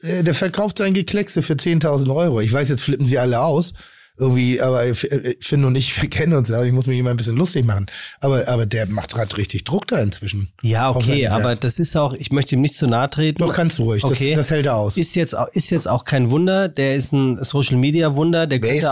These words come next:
Speaker 2: auch auf
Speaker 3: denn?
Speaker 2: ein Tempotaschentuch kacken, macht das zu, macht ein Gummi drum und dann wird's auch noch verkauft für einen guten Zweck. Also
Speaker 1: Also
Speaker 2: das
Speaker 1: provoziere nicht.
Speaker 2: das passiert.
Speaker 1: Provoziere nicht.
Speaker 2: Kriegen wir, kriegen wir
Speaker 1: Finn,
Speaker 2: zugeschickt.
Speaker 1: Finn hat solche Ideen.
Speaker 2: Kriegen wir,
Speaker 1: Ja,
Speaker 2: genau,
Speaker 1: ja,
Speaker 2: kriegen
Speaker 1: ja.
Speaker 2: wir zugeschickt.
Speaker 1: Liebe Grüße an
Speaker 2: Also
Speaker 1: Finn und
Speaker 2: fair,
Speaker 1: er weiß,
Speaker 2: fair
Speaker 1: wie
Speaker 2: enough.
Speaker 1: wir,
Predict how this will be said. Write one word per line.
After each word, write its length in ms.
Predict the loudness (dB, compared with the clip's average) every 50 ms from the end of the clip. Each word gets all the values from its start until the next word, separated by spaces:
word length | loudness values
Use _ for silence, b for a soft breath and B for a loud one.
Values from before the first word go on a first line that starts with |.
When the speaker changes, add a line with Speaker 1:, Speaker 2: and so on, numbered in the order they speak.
| 0 0 -2
Speaker 2:
auch 60 | -2
auf 100 | -2 0 0
Speaker 3:
denn? 80 | 0
Speaker 2:
ein 20 | 0
Tempotaschentuch 760 | 2 2 2 2 0 0 0 0 0 0 0 -2 -2 -4 -2
kacken, 320 | -2 -4 -2 -2 0 0
macht 200 | 0 0 -2 -2
das 120 | -4 -4
zu, 220 | -2 -2 0 2 2
macht 280 | 2 2 0 -2 -4
ein 120 | -2 -2 0
Gummi 240 | 2 2 2 2 0
drum 280 | 0 0 0 0 0
und 140 | 0 -2 -2
dann 160 | -2 -2 -2
wird's 140 | -2 -4 -4
auch 100 | -4 -2
noch 100 | -2 -2
verkauft 360 | -2 -4 -6 -4 -4 -6 -4 -4
für 60 | -4
einen 60 | -4
guten 180 | -4 -4 -4 -6
Zweck. 260 | -6 -6 -6 -6 -6
Also 200 | -4 -2 -2 -2
Speaker 1:
Also 60 | 0
Speaker 2:
das 80 | 0 0
Speaker 1:
provoziere 500 | 0 0 2 0 0 0 0 0 2 2
nicht. 280 | 2 2 0 -2 -2 -4
Speaker 2:
das 120 | -4 -4
passiert. 380 | -2 -2 -4 -2 -2 -4 -4 -2
Speaker 1:
Provoziere 640 | 0 0 2 2 2 0 -2 -2 0 0 2 2 2
nicht. 260 | 2 2 0 0 0
Speaker 2:
Kriegen 220 | 0 -2 -2 0
wir, 60 | -2 -4
kriegen 260 | -4 -4 -4 -2 0
wir 80 | 2 2
Speaker 1:
Finn, 80 | 2
Speaker 2:
zugeschickt. 280 | 2 2 0 0 2 2
Speaker 1:
Finn 100 | 2 0
hat 100 | 0 0
solche 240 | 0 2 2 2 2
Ideen. 300 | 2 2 2 2 2 2
Speaker 2:
Kriegen 140 | 2 2 2
wir, 60 | 0
Speaker 1:
Ja, 40 | 0
Speaker 2:
genau, 180 | 0 0 0 0
Speaker 1:
ja, 40 | 0
Speaker 2:
kriegen 200 | 0 0 0 0
Speaker 1:
ja. 20 | 0
Speaker 2:
wir 60 | 0
zugeschickt. 420 | 0 0 0 0 0 0 0 0 0
Speaker 1:
Liebe 140 | 2 2
Grüße 240 | 2 2 2 2 2 2
an 60 | 2
Speaker 2:
Also 180 | 2 2 2
Speaker 1:
Finn 200 | 2 2 2 2
und 100 | 0 0
Speaker 2:
fair, 100 | 0 0 0
Speaker 1:
er 40 | 0
weiß, 120 | 0 0
Speaker 2:
fair 120 | 2 2 2
Speaker 1:
wie 40 | 2
Speaker 2:
enough. 140 | 2 2 0
Speaker 1:
wir, 200 | 0 -2 -4